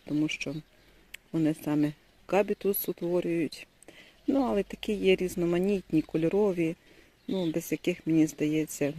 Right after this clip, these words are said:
було б нецікаво. Тому я хотіла би познайомитись з тими чагарниками, які ростуть у мене.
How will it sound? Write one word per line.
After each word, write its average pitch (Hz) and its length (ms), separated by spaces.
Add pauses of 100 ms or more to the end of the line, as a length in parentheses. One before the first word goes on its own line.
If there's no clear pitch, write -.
було 147 200
б 147 40 (280)
нецікаво. 151 840 (1040)
Тому 190 420 (920)
я 180 80
хотіла 175 360
би 165 100
познайомитись 165 680
з - 20
тими 156 260
чагарниками, 160 800
які 156 240
ростуть - 520
у 170 40
мене. 143 360